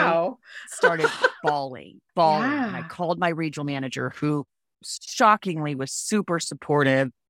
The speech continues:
Speaker 2: He was like, "Naomi," he said, "yeah,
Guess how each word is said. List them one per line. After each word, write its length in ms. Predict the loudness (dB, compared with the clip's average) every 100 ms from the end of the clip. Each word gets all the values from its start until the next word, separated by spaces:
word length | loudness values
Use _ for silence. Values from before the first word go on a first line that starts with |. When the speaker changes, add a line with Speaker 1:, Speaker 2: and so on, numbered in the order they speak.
| _ _ _
Speaker 2:
He 280 | -6 -2 0
was 240 | 0 -2 2
like, 380 | 2 2 0 -2
"Naomi," 600 | -2 -2 -2 -4 -6 -8 -8
he 140 | -8
said, 400 | -4 2 2 2
"yeah, 400 | 2 2 2